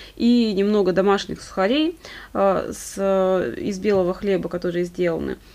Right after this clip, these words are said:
Бывает, пряники за-, залежатся тоже. Всё это у меня идёт на колбасу. Э, здесь десять, э, столовых ложек сахара, четыре столовые ложки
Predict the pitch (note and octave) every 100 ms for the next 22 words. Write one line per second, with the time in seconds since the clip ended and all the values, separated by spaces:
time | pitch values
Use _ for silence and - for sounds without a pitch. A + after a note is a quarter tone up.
0 | - - - - - - - - - -
1 | - - - G#3 A#3+ C#4+ B3+ G3 - -
2 | - - - - - - A3 E4 G#4 C#4+
3 | C#4+ C4+ C#4 A#3+ A3+ B3 B3 B3+ B3 -
4 | A#3 B3 G#3+ F#3+ F#3 C#3+ - A#3+ A3 F#3
5 | F3+ G#3 F#3 F3 F#3 F3 - E3+ F3 -
6 | D#3+ - - - - - - - - -
7 | - F#3 F3+ F3 - G3+ G3 A#3+ A3+ A3+
8 | B3 G#3 E3+ F3 F3 F3+ G3+ F#3+ F3+ F#3+
9 | E3+ D#3+ - A#3 C#4 - E4 E4+ - -
10 | A3 A3 G3+ E3 - F3 F3 D#3+ D#3 E3
11 | -